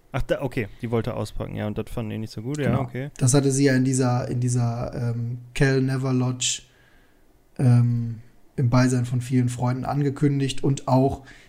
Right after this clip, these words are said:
Speaker 2: J F K und Bobby Kennedy gedroht, äh, dass sie damit öffentlich wär-, in, an die Öffentlichkeit gehen würde, ähm, wenn halt, äh, die beiden wirklich die Beziehung zu ihr beenden würden.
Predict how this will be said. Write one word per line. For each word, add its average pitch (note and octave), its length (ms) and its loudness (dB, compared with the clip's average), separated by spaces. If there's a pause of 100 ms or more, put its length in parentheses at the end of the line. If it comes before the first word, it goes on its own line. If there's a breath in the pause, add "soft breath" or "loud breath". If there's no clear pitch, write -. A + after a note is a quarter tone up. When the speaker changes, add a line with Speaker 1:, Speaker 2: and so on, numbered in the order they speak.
(120)
Speaker 2:
J C3+ 220 6
F B2+ 180 -2
K C#3 300 6
und B2+ 200 0
Bobby C3 300 0
Kennedy B2+ 420 4
gedroht, B2+ 760 0
äh, B2 160 -2
dass B2 180 0
sie C#3 80 -2
damit B2+ 260 0
öffentlich B2+ 460 -4
wär-, C3 180 -4
in, D3 140 -6
an B2+ 140 -4
die B2+ 100 2
Öffentlichkeit B2+ 500 -4
gehen B2+ 280 0
würde, B2+ 400 0 (720 loud breath)
ähm, A#2+ 640 4 (400)
wenn B2+ 380 4
halt, A#2+ 540 0 (800)
äh, A#2+ 360 2
die A#2+ 100 -6
beiden A2+ 400 -4
wirklich A#2+ 240 -10
die - 80 -8
Beziehung A#2 460 -4
zu A#2+ 160 -10
ihr A#2+ 200 -8
beenden A#2+ 420 -8
würden. A#2+ 320 -10